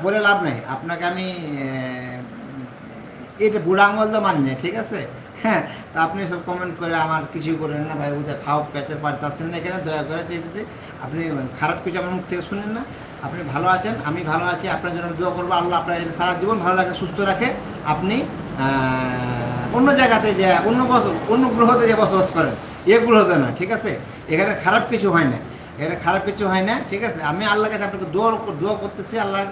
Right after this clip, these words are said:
আল্লাহর কাছে দু হাত তুলে দোয়া করবো, আল্লাহ আপনাকে সবসময় সুস্থ রাখে এবং আপনার মন মানসিক যেন আল্লাহ আপনাকে ভালো রাখে, ঠিক আছে? অন্তত, হ্যাঁ, যেহেতু আপনি মানুষ, ইনসান, মুসলিম যেহেতু, মুসলমান হিসেবে আপনি অন্তত, আমি দোয়া করবো আল্লাহর কাছে, আল্লাহ আপনি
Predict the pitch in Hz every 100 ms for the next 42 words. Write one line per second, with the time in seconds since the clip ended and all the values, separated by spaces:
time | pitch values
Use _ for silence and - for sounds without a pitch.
0 | - 170 185 185 175 175 156 180 185 196
1 | 214 190 202 190 165 175 214 196 - -
2 | 156 170 196 196 233 226 226 220 214 -
3 | 208 202 262 - - - 151 170 185 190
4 | 185 175 214 220 - 214 202 196 185 185
5 | 185 180 165 147 196 - - - - -
6 | - 220 196 170 190 196 143 120 - -
7 | - - - 202 226 147 170 240 - 240
8 | 208 196 160 185 165 139 117 151 - 240
9 | 240 180 151 180 240 - 143 147 226 233
10 | 208 165 151 185 247 - 175 214 175 175
11 | 175 160 151 156 180 175 151 147 151 190
12 | 185 180 151